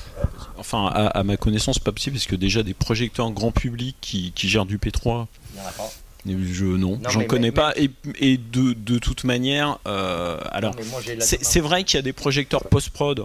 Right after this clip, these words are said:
Speaker 1: maintenant qui font du P trois,
Speaker 2: Oui.
Speaker 1: mais, euh,
Speaker 2: Oui, mais c'est pas du grand public.
Speaker 1: Non, c'est pas du grand public,
Speaker 2: <laughs> Voilà.
Speaker 1: donc ça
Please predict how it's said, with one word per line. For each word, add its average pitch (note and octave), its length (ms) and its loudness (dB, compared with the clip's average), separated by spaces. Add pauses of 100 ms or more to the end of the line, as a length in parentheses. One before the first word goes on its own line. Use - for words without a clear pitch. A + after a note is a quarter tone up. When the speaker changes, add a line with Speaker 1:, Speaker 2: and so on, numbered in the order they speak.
Speaker 1:
maintenant A2 400 -4
qui B2 160 -8
font - 140 -4
du G#2+ 120 2
P G#2 140 0
trois, C#3 220 -2 (320)
Speaker 2:
Oui. A2+ 60 -10 (380)
Speaker 1:
mais, G#2+ 380 0
euh, G2+ 540 -2
Speaker 2:
Oui, G#2 160 -8
mais - 100 -14
c'est F2 120 -14
pas F2+ 80 -14
du F2+ 100 -14
grand D#2+ 140 -12
public. G#2+ 280 -14 (260)
Speaker 1:
Non, A#2 160 -4 (100)
c'est - 120 -4
pas F#2+ 100 0
du G#2 100 0
grand G#2 120 0
public, G2+ 280 0
Speaker 2:
<laughs> - 20 -6
Voilà. G#2 160 2
Speaker 1:
donc G#2 100 -8
ça A2 140 -8